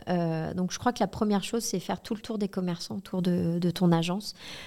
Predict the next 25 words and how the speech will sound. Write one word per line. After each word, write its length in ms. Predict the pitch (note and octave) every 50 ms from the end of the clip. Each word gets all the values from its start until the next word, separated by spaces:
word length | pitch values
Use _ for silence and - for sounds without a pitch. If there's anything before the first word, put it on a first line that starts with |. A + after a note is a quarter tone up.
| - - - -
te 80 | A3
faire 260 | G3+ - - G#3 G3 -
connaître. 580 | - G3+ F3 F3 F3 G3 G#3+ A3 A3 A3 A3 -
Enfin, 100 | - F3+
voilà, 320 | F3 F3 F3 F3 F#3 F#3
vraiment, 400 | F3 F3 F3 G3 G#3 G#3 A3+ A#3
c'est, 280 | A3 - - G#3 F#3 F3+
c'est 160 | E3+ - G3
important. 500 | F3 E3+ E3+ - E3+ - - G#3+ A#3 A#3 - - - - - - - -
Faire, 180 | - A3+ G#3+
bien 180 | G3 F#3+ G#3 G3+
évidemment, 560 | G#3 G3+ G3 G3+ F#3+ G3 F#3+ G3 G3+ G#3+ G#3
tout 160 | G#3 - G#3+
ce 80 | G3+ G3+
qui 200 | - G3+ F#3+ F3+
est, 60 | F3
euh, 280 | E3+ E3 E3+ E3+ E3+ E3
pharmacien, 1080 | - - - - F#3+ F#3 F#3 F#3 F#3 F#3 F3+ F#3 - - G#3+ G#3 G3 G3 G3 G3 G3 G3
médecin, 800 | G3 F#3+ F#3+ F3 - - - - G#3 G3+ G3 G3 G3+ G3 G3 F#3+
et 80 | F3+ F3+
cetera. 360 | - F3 - E3 D#3 D#3+ F#3 A#3 A#3 - - - - - - - - - - -
Une 100 | G3+ G3+
approche 420 | G3 G3 G3+ - A3 G#3 - - G#3
mairie 360 | G3+ G#3 G3+ A#3 F4 G#4+ C#4
aussi, 220 | G#3+ - - -